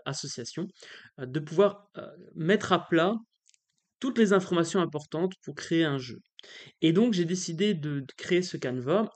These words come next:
et de le rendre accessible en licence Creative Commons. Ça veut dire que vous aussi, vous pouvez l'utiliser avec vos équipes ou avec vos clients. La seule chose que je vous demande, c'est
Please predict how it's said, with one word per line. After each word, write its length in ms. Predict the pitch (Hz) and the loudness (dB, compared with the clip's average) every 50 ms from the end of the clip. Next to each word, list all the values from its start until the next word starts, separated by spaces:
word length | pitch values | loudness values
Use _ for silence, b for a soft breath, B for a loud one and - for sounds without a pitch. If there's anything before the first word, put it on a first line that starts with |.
| - | -6
et 80 | 156 147 | -6 0
de 80 | 143 | 0
le 80 | 160 156 | 0 0
rendre 220 | 151 180 180 156 | 2 0 0 0
accessible 560 | 147 143 - 123 120 - - 185 208 185 147 - B B B B B B B B - 175 | 0 -4 -4 -10 -10 -8 -6 -4 -4 -4 -4 -6 B B B B B B B B 0 2
en 120 | 208 226 | 4 4
licence 420 | 208 180 175 - - 185 202 196 | 4 4 2 0 0 0 0 0
Creative 420 | - - - 151 143 147 - 185 185 | -4 -6 -6 -6 -6 -4 -6 -10 -8
Commons. 360 | - 165 143 131 110 139 - - - _ _ | -4 -4 -4 -4 -6 -10 -12 -14 -18 _ _
Ça 140 | - 127 | -16 -12
veut 80 | 120 135 | -10 -4
dire 160 | 165 208 190 | -4 -4 -2
que 80 | - - | -2 -4
vous 300 | 139 127 127 139 196 262 | -4 -4 -4 -2 0 0
aussi, 340 | 277 202 - - - 196 214 | 2 0 -2 -2 -2 -2 -2
vous 120 | 175 151 | -2 -2
pouvez 280 | 147 - 151 151 208 226 | -6 -6 0 2 2 4
l'utiliser 640 | 190 185 180 - 165 143 139 135 127 131 147 180 - B B B B B B | 4 0 -2 -2 -10 -10 -10 -8 -6 -4 -4 -4 -6 B B B B B B
avec 480 | - 131 127 131 135 151 156 156 - - | -6 -2 -2 0 2 0 0 0 -2 -14
vos 220 | 143 123 120 127 120 | -12 -10 -6 -6 -6
équipes 540 | 110 117 113 110 - - 185 214 220 - - - | -4 -6 -8 -8 -4 -2 0 0 0 -2 -6 -6
ou 220 | 156 165 170 - - | -4 -2 -2 -2 -2
avec 200 | 135 120 127 120 | -2 -4 -4 -4
vos 140 | 120 123 120 | -4 -8 -8
clients. 420 | - - 101 101 113 156 214 - B B B B B B B | -8 -12 -8 -6 -4 -4 -4 -6 B B B B B B B
La 80 | 123 123 | -8 -6
seule 220 | - - 233 254 | 0 2 2 2
chose 260 | 220 - - 226 - | 2 0 -2 -2 -2
que 100 | - 175 | 0 -4
je 80 | 151 143 | -4 -2
vous 100 | 156 156 | -4 -6
demande, 440 | 139 139 143 147 175 208 220 156 - | -6 -4 -2 0 2 2 0 0 -2
c'est 400 | - - - - 156 151 139 139 | -8 -10 -4 0 0 0 0 0